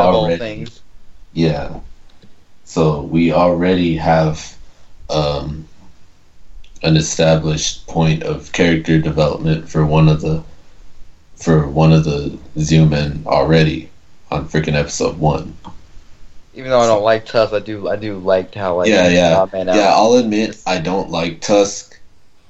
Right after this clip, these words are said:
Speaker 2: I, I still don't like Tusk, but, but still though, just the fact that the writers established this so soon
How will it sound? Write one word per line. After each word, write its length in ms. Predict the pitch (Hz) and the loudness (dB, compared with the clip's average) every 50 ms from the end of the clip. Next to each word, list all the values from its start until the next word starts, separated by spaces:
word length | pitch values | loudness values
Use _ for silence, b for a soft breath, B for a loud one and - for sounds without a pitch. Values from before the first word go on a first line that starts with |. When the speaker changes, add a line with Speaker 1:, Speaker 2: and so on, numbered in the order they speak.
| - - - - - - - | -20 -18 -16 -16 -10 -6 -4
Speaker 2:
I, 140 | 85 - - - | -4 -4 -4 -6
I 140 | 85 85 - | -6 -6 -6
still 360 | - - - - 80 80 82 | -6 -6 -4 0 0 0 0
don't 260 | 80 85 82 - - | 0 0 -2 -2 0
like 240 | 80 80 78 78 - | 0 0 0 -2 -2
Tusk, 500 | - - 98 92 92 - - - - - - - - - - - | 0 2 2 2 2 0 -4 -12 -16 -20 -20 -20 -20 -20 -14 -8
but, 320 | - 78 76 76 - - - - - - - - - - - - - - - - - - - - - - - - - - - - - - - - - - - - - - - - - - - - - | -4 -2 -2 -2 -4 -6 -10 -16 -20 -20 -20 -20 -20 -20 -20 -20 -20 -20 -20 -20 -20 -20 -20 -20 -20 -20 -20 -18 -16 -16 -16 -16 -16 -18 -18 -18 -18 -18 -20 -20 -20 -20 -20 -20 -20 -20 -20 -20 -12
but 220 | - 101 87 - - - - - - - - | -8 -6 -6 -6 -8 -12 -20 -20 -18 -14 -10
still 360 | - - - - - 85 80 | -8 -4 0 2 2 2 2
though, 340 | - 151 - - - - - - | 2 -2 -4 -6 -6 -10 -12 -6
just 320 | - - 90 - - - - | -2 0 0 0 -2 -4 -4
the 100 | - 156 | -4 0
fact 280 | - 101 101 - - | 2 2 2 2 2
that 180 | - 87 - - - - - - | 0 0 -2 -2 -6 -10 -8 -6
the 120 | 85 82 | -2 0
writers 500 | 78 80 80 82 80 78 76 73 - - 60 - - - - - - - - - - - - - - - - - - - - - - | 2 2 2 2 2 0 -2 -4 -6 -8 -10 -10 -12 -16 -18 -18 -18 -16 -16 -14 -14 -14 -14 -16 -16 -20 -20 -20 -20 -20 -20 -16 -12
established 800 | 82 80 80 - - 82 80 78 76 - 73 73 - - - - - | -10 -8 -8 -2 0 2 2 4 2 0 -4 -8 -8 -10 -10 -10 -10
this 480 | - - - - - - - - - - - - - 160 - - | -10 -10 -8 -10 -12 -14 -14 -16 -18 -20 -20 -20 -20 -20 -20 -18
so 240 | - - - 76 - | -12 -10 -8 -8 -8
soon 520 | - - - 78 78 78 78 73 76 - | -8 -8 -6 -6 -6 -4 -6 -8 -10 -12